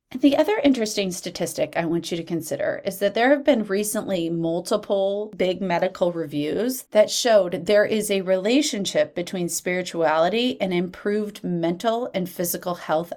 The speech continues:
outcomes in many of our chronic conditions, such as cardiovascular disease, renal disease, and especially in cancer.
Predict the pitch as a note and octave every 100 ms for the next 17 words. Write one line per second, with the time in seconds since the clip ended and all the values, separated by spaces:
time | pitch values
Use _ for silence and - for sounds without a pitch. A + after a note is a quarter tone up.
0 | - D#3+ D3+ - - - - - G3 G3
1 | G3 F3+ F#3 G3 G3 F#3 F3 - F3+ E3
2 | E3 - D#3+ D3+ - D#3+ G#3 A3 F3+ E3
3 | E3 - D#3+ D#3+ D#3+ D#3+ E3 - F3 E3+
4 | E3 E3 D#3 D#3+ E3 E3 D#3+ E3+ E3 E3+
5 | E3+ - - - G#3 F#3+ F#3+ - A3 A3+
6 | C4 B3+ G3 F3+ E3 - D3+ D3 - -
7 | -